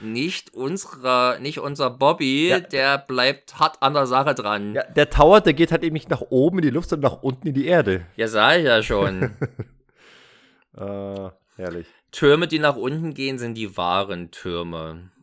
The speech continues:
Speaker 1: Das wurde uns bloß verschwiegen von denen da oben. Die wollen nämlich nicht sehen, dass wir nach unten gucken sollen. Oder die wollen nicht, dass wir nach unten gucken.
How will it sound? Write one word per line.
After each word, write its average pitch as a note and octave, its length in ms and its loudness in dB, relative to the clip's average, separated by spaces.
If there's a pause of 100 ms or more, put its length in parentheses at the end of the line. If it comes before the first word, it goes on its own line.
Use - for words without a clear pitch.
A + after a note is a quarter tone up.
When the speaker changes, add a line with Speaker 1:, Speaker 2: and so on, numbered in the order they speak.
(500)
Speaker 1:
Das E2+ 260 -16
wurde G2 180 -12
uns G#2 180 -12
bloß G#2+ 240 -6
verschwiegen G2+ 720 -8
von F#2 220 -10
denen F2 200 -12
da E2+ 160 -6
oben. E2+ 480 -12 (280)
Die D#2+ 120 -14
wollen F2 140 -12
nämlich F#2+ 180 -12
nicht F#2+ 200 -12
sehen, F#2+ 320 -8
dass E2+ 180 -12
wir F2 80 -10
nach E2 160 -14
unten G2+ 320 -14
gucken E2+ 280 -14
sollen. D#2+ 600 -14
Oder F2 100 -14
die D#2 100 -16
wollen F#2 240 -12
nicht, E2 140 -16
dass E2 100 -16
wir D#2+ 80 -14
nach D#2 120 -16
unten E2+ 240 -18
gucken. D#2+ 380 -18